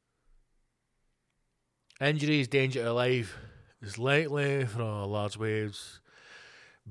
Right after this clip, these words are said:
Beach material being thrown onto coastal roads, seafronts, and properties, the Met Office warning says.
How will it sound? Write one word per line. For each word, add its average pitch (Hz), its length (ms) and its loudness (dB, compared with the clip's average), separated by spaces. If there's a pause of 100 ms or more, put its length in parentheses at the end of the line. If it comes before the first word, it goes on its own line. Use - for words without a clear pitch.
(100)
Beach 165 320 -2
material 170 560 4
being 143 200 2
thrown 156 380 2
onto 147 240 0
coastal 143 480 4
roads, 127 480 0 (480)
seafronts, 151 640 -2
and 117 120 -6
properties, 143 460 2
the 123 80 -2
Met 139 120 0
Office 131 220 0
warning 131 220 2
says. 143 240 2